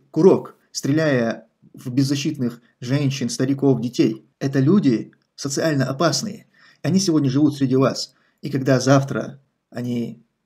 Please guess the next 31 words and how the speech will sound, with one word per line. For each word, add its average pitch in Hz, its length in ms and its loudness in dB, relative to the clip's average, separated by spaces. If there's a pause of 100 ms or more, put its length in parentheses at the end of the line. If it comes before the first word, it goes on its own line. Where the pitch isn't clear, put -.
(160)
совершат 127 640 -6
подобное - 600 -2 (260)
с - 140 -10
вами, 139 460 -4 (540)
не 139 100 -4
спрашивайте, 131 560 -2
не 127 60 -4
задавайтесь 135 460 -2
вопросом, 120 420 -6
почему 127 320 -6
это - 160 -6
произошло. 117 540 -8 (420)
Это 139 140 -6
произошло 151 360 -2
потому, 143 500 0 (200)
что 123 540 -2
вы 147 180 0
не 123 140 0
наказали 139 520 2
их - 360 -4 (240)
за 117 560 -2 (500)
то 131 100 0
преступление 113 580 -4
в 110 60 -4
Алдах. 113 380 -6 (680)
Поэтому 127 340 -4
оно 120 540 -4 (160)
аукнулось - 680 -2 (100)
и 117 80 -12
среди 117 220 -8
вас. - 280 -12